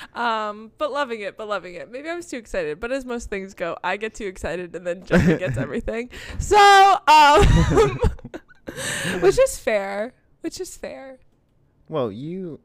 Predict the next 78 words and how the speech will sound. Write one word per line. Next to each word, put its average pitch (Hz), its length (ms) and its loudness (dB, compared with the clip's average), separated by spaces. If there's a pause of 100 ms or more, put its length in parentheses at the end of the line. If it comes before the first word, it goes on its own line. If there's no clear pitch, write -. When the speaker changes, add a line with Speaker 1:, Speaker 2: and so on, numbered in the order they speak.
(120)
Speaker 2:
I 131 100 -8
think 156 220 -14
also 131 200 -14
Jeremy 95 240 -16
Jordan 92 280 -18
heard - 260 -18
you - 60 -14
on - 140 -14
the - 100 -14
way 65 180 -10
in 69 100 -12
when 71 120 -14
you 82 80 -12
were 87 100 -10
like, 101 100 -12
"I'm 110 140 -6
only 107 160 -2
here 107 140 -4
for 107 100 -8
Christian 151 340 0
Borle." 131 480 -2 (300)
Speaker 1:
Yeah, 240 200 0
Speaker 2:
<laughs> - 0 -
He 196 40 -10
was 196 80 -12
Speaker 1:
maybe. 196 320 -8
Speaker 2:
like, 101 160 -2
"Oh, 104 140 -2
not - 40 -6
Speaker 1:
No, 523 140 4
Speaker 2:
the - 140 2
Speaker 1:
I - 80 4
Speaker 2:
girl." 698 100 -2
Speaker 1:
didn't 807 140 -8
say, 359 400 -2
I 262 120 2
didn't 554 200 0
say 359 180 0
I'm 277 80 0
only 254 300 2
here 269 180 -2
for 262 140 -2
him. 202 180 2
I 160 140 2
just 254 200 -4
said 262 140 0
I'm 208 240 -2
really 208 320 2
excited 220 560 -4
to 240 140 -10
see 269 240 -4
him. 208 160 -10
Speaker 2:
Can - 120 -2
we 143 100 0
roll 277 180 -6
the 262 100 -6
tape 151 220 -6
back 104 160 -6
to - 100 -18
the 113 60 -6
beginning 87 320 -10
of 101 60 -10
the 117 80 -8
podcast 143 360 2
when 233 160 2
you 127 60 -2
were 123 80 -2
like, 127 180 -2
Speaker 1:
<laughs> - 240 -8
Speaker 2:
"And 127 160 0
whoever 113 400 0
else 101 220 -2
shows 92 320 -8
up, 95 180 -4
I 104 100 0
don't 101 160 -8
care." - 320 4
Speaker 1:
<laughs> 440 360 2